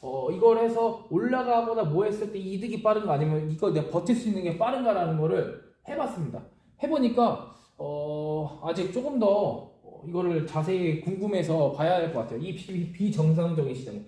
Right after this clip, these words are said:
아, 그리고 예전에 제가 매그니피센트 칠이라는 책을 읽고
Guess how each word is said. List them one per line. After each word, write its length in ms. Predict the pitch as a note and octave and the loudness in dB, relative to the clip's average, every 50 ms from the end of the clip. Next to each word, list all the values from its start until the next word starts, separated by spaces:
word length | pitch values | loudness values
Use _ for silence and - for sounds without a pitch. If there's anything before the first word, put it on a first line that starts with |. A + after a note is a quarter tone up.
| - - _ | -16 -18 _
아, 120 | - - - | -8 -6 -4
그리고 540 | - B3 B3+ A#3+ A#3+ A3 - - - - - - - | -2 0 2 4 4 4 4 2 -2 -8 -12 -8 -4
예전에 320 | - B3+ B3 D4+ C#4 B3+ A3 | -2 0 0 0 2 0 0
제가 500 | - F#3+ F#3 F#3+ E3 D3+ - - - - - _ _ _ _ _ _ _ _ - - - _ _ | 0 0 0 0 0 0 -2 -6 -12 -18 -20 _ _ _ _ _ _ _ _ -20 -20 -20 _ _
매그니피센트 1080 | - D#3+ E3+ F#3+ G3 - - C4 C4 A#3+ - B3+ A#3+ A3 B3+ C4+ B3 A3+ B3 A#3+ A3+ | -6 0 2 2 2 2 0 -4 -6 -6 -4 -4 -4 -4 -4 -4 -2 2 4 4 4
칠이라는 640 | A3+ - - D#4+ D#4+ E4 D#4 D#4 C#4 C4 B3+ A#3 G#3+ - | 2 0 -6 -6 -8 -6 -6 -6 -4 -2 -2 -2 -2 -4
책을 460 | - C#4 C4+ C#4 B3 F3+ C#3 C#3 C#3 | -6 -6 -2 0 2 2 2 0 0
읽고 480 | - G3 G#3+ - - - - - - | 0 0 0 0 0 -2 -6 -12 -16